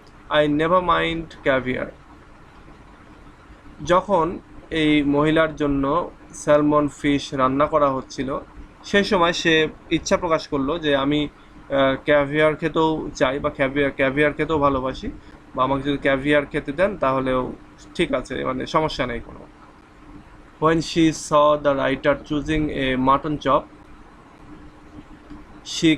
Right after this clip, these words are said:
criticized him for overloading his stomach with a heavy meal। তিনি দেখলেন, অর্থাৎ ওই মহিলাটা দেখলো যে রাইটার, আহ, তিনি মেনুতে মাটন চপ চুজ করছেন।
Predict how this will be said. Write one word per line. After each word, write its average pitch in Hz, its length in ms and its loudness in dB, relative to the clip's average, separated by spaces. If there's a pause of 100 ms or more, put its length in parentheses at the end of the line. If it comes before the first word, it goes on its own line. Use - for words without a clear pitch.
(100)
criticized 160 560 -2
him 147 320 0
for 135 180 2
overloading 147 760 0 (720)
his 139 180 2 (240)
stomach 151 500 0
with 143 200 -2
a 139 60 -2
heavy 147 440 0
meal। 120 220 -6 (1300)
তিনি 202 160 2
দেখলেন, 180 520 0
অর্থাৎ 156 240 0
ওই 160 60 4
মহিলাটা 175 440 2
দেখলো 156 360 0
যে 139 160 0
রাইটার, 143 460 2 (600)
আহ, 73 280 0 (120)
তিনি 156 440 0 (400)
মেনুতে 165 420 2
মাটন 156 360 2
চপ 165 200 -2 (120)
চুজ 156 220 -4
করছেন। 147 520 -4